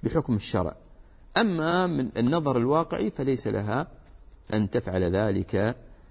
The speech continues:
إذا كان التقييم هذا سيؤدي إلى، آه، مصلحة ما هو محرم شرعا.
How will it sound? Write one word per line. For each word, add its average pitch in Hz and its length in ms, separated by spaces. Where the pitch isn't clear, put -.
إذا 104 160
كان 101 340
التقييم 98 460
هذا 95 380
سيؤدي 98 920
إلى، 113 300
آه، 92 480
مصلحة 104 560
ما 92 240
هو 104 520
محرم 92 920
شرعا. 71 460